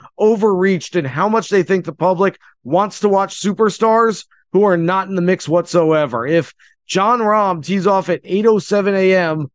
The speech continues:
on Saturday morning, fourteen shots off the lead, yeah, I get it. He's still Jon Rahm. He's still a popular player. I don't think that many people are that interested in watching him play golf early in the morning just because he's the number one ranked player in the world. And that's essentially what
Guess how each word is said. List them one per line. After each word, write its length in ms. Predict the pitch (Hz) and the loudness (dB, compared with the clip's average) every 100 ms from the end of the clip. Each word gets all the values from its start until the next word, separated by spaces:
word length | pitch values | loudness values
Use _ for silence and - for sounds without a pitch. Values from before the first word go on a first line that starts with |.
| _ - | _ -4
on 240 | 160 151 | -2 -2
Saturday 600 | - - 196 214 202 190 | -6 -4 -2 0 2 2
morning, 560 | 185 202 180 156 151 - _ _ - | 2 2 2 0 -2 -8 _ _ -4
fourteen 480 | 196 220 - 214 196 | 0 0 -2 -2 0
shots 320 | 190 190 190 | 0 -2 0
off 220 | 190 180 | 0 0
the 80 | 175 | 0
lead, 480 | 180 202 156 143 - _ _ _ _ | 0 2 2 0 -4 _ _ _ _
yeah, 180 | 226 269 | -2 0
I 100 | 226 | 2
get 200 | 220 226 | 2 0
it. 100 | 185 | 0
He's 180 | 180 156 | -2 0
still 200 | 240 214 | 2 2
Jon 260 | 202 202 | 2 0
Rahm. 260 | 196 202 185 | 2 0 0
He's 100 | - | 0
still 160 | 208 | 0
a 40 | 196 | 2
popular 380 | 185 185 185 175 | 0 0 0 0
player. 380 | 180 170 156 - | 2 2 0 -2
I 160 | 170 | -2
don't 220 | 220 208 175 | 0 -2 -2
think 180 | 196 180 | 0 0
that 140 | 185 | 0
many 200 | 175 170 | 0 0
people 280 | 170 185 160 | 2 2 4
are 100 | 160 | 2
that 180 | 165 160 | 2 0
interested 420 | 165 - 151 147 | -2 -4 -2 0
in 80 | 147 | 0
watching 300 | 151 147 156 | -2 -2 -4
him 100 | 143 | 0
play 180 | 151 | -2
golf 380 | 135 147 139 - _ - - | 0 0 0 -4 _ -20 -4
early 260 | 196 190 185 | 2 4 4
in 80 | 160 | 2
the 60 | |
morning 400 | 156 170 165 143 | 2 2 0 -2
just 240 | 151 170 - | -2 -2 -2
because 560 | 156 165 151 147 - _ _ | -2 2 2 0 -4 _ _
he's 180 | 175 156 | -2 0
the 60 | 175 | 0
number 240 | 170 165 | 2 2
one 200 | 151 147 | 2 0
ranked 260 | 147 139 139 | -2 -2 -2
player 220 | 143 135 | 0 0
in 80 | 131 | 0
the 80 | |
world. 260 | 123 127 120 | 0 0 0
And 100 | 143 | 0
that's 240 | 180 - - - - | -2 -4 -14 -14 -6
essentially 540 | 180 - 233 208 208 | -4 0 0 2 2
what 320 | 185 175 170 | 4 2 2